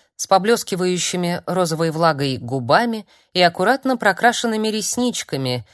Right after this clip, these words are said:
прикрывающими бахромой глаза с черносмородиновыми зрачками. На каждой руке Беттины по колечку на безымянном пальце. Скромные, незаметные, в лучшем случае из серебра,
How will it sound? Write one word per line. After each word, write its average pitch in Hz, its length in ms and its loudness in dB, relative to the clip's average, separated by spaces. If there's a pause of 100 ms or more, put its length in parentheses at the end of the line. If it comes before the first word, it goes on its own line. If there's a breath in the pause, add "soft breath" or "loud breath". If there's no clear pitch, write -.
(180 soft breath)
прикрывающими 185 840 0
бахромой 160 540 -2
глаза 135 480 0
с - 100 -12
черносмородиновыми 165 1160 -2
зрачками. 120 880 -4 (1080 soft breath)
На 196 140 2
каждой 233 340 2
руке 233 260 0
Беттины 240 680 -2 (120)
по 285 100 0
колечку 190 560 0
на 233 120 0
безымянном 160 600 -2
пальце. 143 540 -2 (200)
Скромные, 277 560 0
незаметные, 175 720 -2
в 170 80 -6
лучшем 247 340 -6
случае 202 440 -6
из 170 100 -4
серебра, 156 500 0